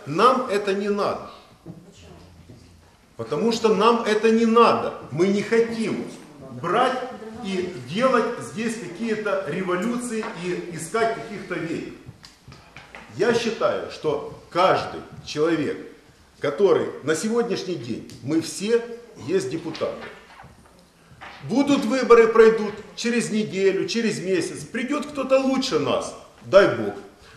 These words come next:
Захотим мы участвовать, опять же, скажем,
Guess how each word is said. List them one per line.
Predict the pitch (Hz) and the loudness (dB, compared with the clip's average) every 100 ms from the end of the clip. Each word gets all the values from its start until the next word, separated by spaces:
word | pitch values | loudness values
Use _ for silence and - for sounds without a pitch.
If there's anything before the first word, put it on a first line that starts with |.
| - | 0
Захотим | 123 233 285 277 277 254 | 6 8 8 2 2 4
мы | 277 | 4
участвовать, | 220 - 175 - 147 147 139 - - - - - | 2 4 4 4 2 0 0 -4 -10 -12 -4 2
опять | 147 175 - | 4 4 2
же, | 110 123 117 - - | 0 0 -2 -2 -12
скажем, | - 165 135 135 127 - | -4 2 2 2 -2 -6